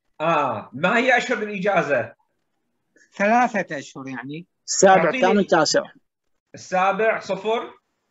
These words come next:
Speaker 1: الثامن صفر، التاسع صفر. صحيح؟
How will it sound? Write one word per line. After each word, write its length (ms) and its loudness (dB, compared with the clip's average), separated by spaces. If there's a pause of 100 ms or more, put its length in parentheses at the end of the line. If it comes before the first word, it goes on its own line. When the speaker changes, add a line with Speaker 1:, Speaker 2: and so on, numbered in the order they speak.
(340)
Speaker 1:
الثامن 500 -2
صفر، 540 -4 (360)
التاسع 480 0
صفر. 520 -2 (1000)
صحيح؟ 600 -2